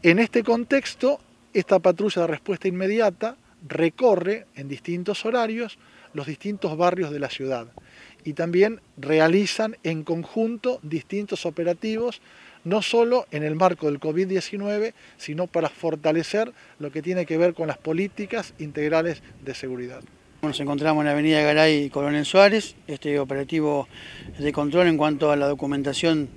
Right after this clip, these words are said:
Speaker 2: de vehículos, licencia de conducir, la cédula de identificación, el seguro también, más allá de que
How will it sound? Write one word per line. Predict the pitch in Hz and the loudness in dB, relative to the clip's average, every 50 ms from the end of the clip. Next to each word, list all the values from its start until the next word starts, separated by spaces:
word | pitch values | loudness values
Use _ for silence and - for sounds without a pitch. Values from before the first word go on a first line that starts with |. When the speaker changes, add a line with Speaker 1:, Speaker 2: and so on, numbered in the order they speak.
| - | -10
Speaker 2:
de | - 135 147 | -4 0 2
vehículos, | 147 156 175 196 208 185 - 214 202 214 208 185 - | 4 4 6 4 4 2 2 2 2 2 2 0 -2
licencia | - 143 - 156 147 131 - 139 | -8 -8 -6 -6 -4 -4 -2 -2
de | 135 143 139 | -2 -2 -4
conducir, | 139 139 139 147 139 - 185 185 180 160 | -2 -2 -4 -4 -2 0 2 2 2 2
la | 147 127 | 0 -2
cédula | - - 151 147 139 135 | -2 -2 -2 -2 -2 -4
de | 131 | -4
identificación, | 131 127 131 120 139 135 139 123 - - 175 170 165 165 156 - - - - - - - - | -6 -8 -8 -10 -8 -8 -8 -6 -2 2 4 4 4 2 0 -4 -10 -20 -20 -20 -20 -10 -6
el | 202 180 156 | -6 -4 -2
seguro | - 160 151 151 147 147 | -2 -2 -2 -2 -2 -2
también, | 135 139 135 165 175 175 170 156 - - - - - - - - | -2 -2 0 2 2 2 2 0 -4 -12 -18 -18 -18 -16 -2 2
más | - 185 165 - | 2 4 4 4
allá | 175 147 - 185 180 | 2 2 6 6 6
de | 180 175 | 6 6
que | 151 160 165 170 165 | 4 2 2 2 0